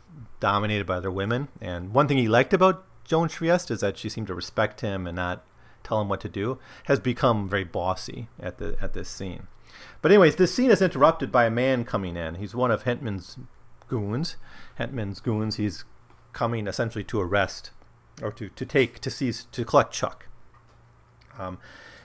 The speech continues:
during the fight that breaks out,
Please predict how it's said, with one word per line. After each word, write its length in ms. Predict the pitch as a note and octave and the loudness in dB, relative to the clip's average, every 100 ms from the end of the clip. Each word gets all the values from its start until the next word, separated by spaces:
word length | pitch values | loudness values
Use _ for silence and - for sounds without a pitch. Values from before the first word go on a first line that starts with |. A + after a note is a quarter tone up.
| - | 2
during 300 | F3 F#3+ F3 | 8 8 10
the 300 | C#3+ B2 A#2 - _ _ _ _ - | 10 10 6 -2 _ _ _ _ -20
fight 320 | - C3+ C#3 | 4 6 8
that 160 | B2+ A#2 | 4 4
breaks 280 | A#2+ A2 | 0 0
out, 440 | A2+ G2+ G2 - | 2 2 0 -4